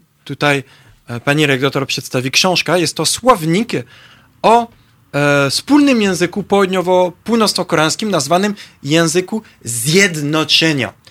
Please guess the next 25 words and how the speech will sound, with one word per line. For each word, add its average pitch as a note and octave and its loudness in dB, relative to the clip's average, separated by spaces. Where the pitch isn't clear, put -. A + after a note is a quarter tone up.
Więc E3+ 0
jest B3 2
gdzieś F#3 0
ta E3+ -2
nadzieja A#2+ 2
i C3+ -14
trzeba A#3+ 0
wiedzieć, E3+ -2
że D#3 -4
przywództwo F3 -4
południowo-koreańskie F3+ -2
aktualne, D3 0
czyli C#3+ -6
pan D3 -4
prezydent C#3+ -2
Lim E3 0
Yong-bak, D#3 2
jest D#3+ 0
mocno F3+ 0
przekonany, F3+ 0
że C#3 -6
takie F3 -4
zjednoczenie C#3 -4
jest B2+ -6
możliwe. C#3 2